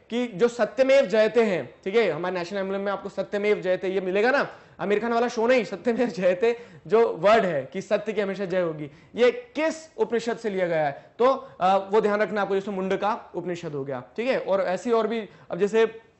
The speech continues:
गार्गी है, तो गार्गी के बारे में भी कुछ जिक्र आपको कहाँ, अ, चंडो,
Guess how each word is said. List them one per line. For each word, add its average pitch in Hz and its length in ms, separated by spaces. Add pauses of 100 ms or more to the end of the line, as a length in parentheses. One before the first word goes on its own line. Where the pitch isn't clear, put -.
(540)
गार्गी 175 440
है, 190 60
तो 175 100
गार्गी 175 380
के 175 140
बारे 214 200
में 214 120
भी 208 60
कुछ 214 80
जिक्र 208 240
आपको 202 260
कहाँ, 208 560
अ, 190 220 (440)
चंडो, 208 400